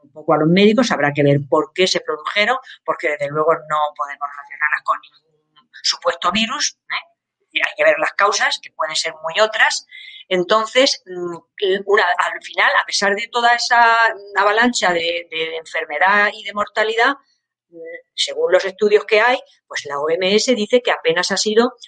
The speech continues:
un cero seis por ciento, pero, por ejemplo, los C D C americanos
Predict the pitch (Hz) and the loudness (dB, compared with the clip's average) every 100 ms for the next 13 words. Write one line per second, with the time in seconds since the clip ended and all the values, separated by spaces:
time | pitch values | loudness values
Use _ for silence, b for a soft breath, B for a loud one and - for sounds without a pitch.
0 | B 170 - 190 202 226 - 147 - 233 | B -14 0 2 4 0 0 -6 -4 -6
1 | 254 185 160 147 139 - 151 202 196 - | -4 -2 -2 -4 -6 -8 -2 0 0 2
2 | 175 175 185 180 175 175 196 208 247 285 | 2 4 2 0 -2 -2 0 2 0 -4